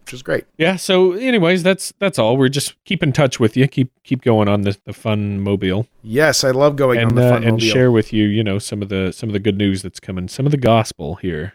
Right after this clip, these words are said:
Speaker 2: in Blurry Photos.
Speaker 1: Damn right. We're gonna get buck f- crazy. It's gonna be awesome. So thank you to everyone who's made twenty fifteen and our, our season four
Speaker 2: Mm-hmm.
Speaker 1: so amazing and fun and cool. And God,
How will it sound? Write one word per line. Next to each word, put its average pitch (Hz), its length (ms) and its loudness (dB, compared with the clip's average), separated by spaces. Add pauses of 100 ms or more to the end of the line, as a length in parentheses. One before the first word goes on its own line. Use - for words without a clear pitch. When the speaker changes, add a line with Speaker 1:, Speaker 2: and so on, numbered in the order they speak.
Speaker 2:
in 98 240 -8
Blurry 90 260 -4
Photos. 82 560 -8
Speaker 1:
Damn 202 260 2
right. 170 340 2 (480)
We're 233 120 -6
gonna 226 100 2
get 135 160 -2 (380)
buck 175 180 -2
f- - 60 -12 (240)
crazy. 208 520 0
It's 98 140 -14
gonna 180 180 2
be 170 140 -2 (100)
awesome. 185 500 -2 (200)
So 170 160 0
thank 220 300 -2
you 233 60 -2
to 190 120 0
everyone 202 300 2
who's 175 180 0
made 147 200 -4
twenty 160 200 -2
fifteen 196 520 -2
and 143 180 -4
our, 123 240 -2
our 120 160 -6
season 156 420 -2
four 156 340 2
Speaker 2:
Mm-hmm. 160 80 -2
Speaker 1:
so 180 420 0
amazing 139 520 -2
and 113 160 -10
fun 151 400 -2 (460)
and 92 160 -10
cool. 180 480 0
And 110 460 -6 (560)
God, 143 340 -6